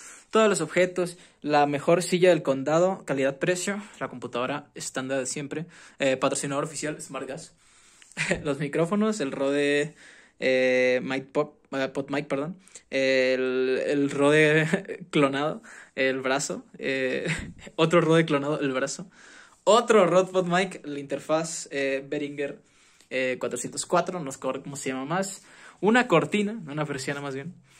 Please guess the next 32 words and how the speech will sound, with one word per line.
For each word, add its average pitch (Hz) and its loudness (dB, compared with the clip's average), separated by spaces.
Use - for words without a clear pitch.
Eh, 143 2
los 147 -2
objetos 214 -2
que 196 0
han 202 0
sucedido, 165 -2
ahí - -10
está - -8
el 139 -14
de 127 -12
Julio - -14
Aro, 160 0
ahí - -18
está - -4
el 123 -2
de 127 -2
Dante, 160 2
que 131 -2
está 127 -8
siendo 135 -8
muy 131 -10
reconocido 131 -12
su, 131 -14
su 151 -8
participación 147 -4
en 170 2
el 165 0
podcast 160 0
Queer, 170 2
eh, 131 0
gran 131 -2
podcast, - -12